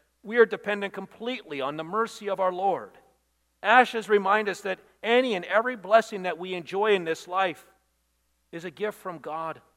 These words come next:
Almighty. But you know,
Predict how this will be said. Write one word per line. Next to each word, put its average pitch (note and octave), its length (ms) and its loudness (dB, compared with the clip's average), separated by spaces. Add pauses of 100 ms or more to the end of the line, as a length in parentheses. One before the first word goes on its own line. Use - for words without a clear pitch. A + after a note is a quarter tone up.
(140)
Almighty. A#2+ 540 -14 (2750)
But - 140 -20
you D#3 80 -10
know, C3+ 340 -8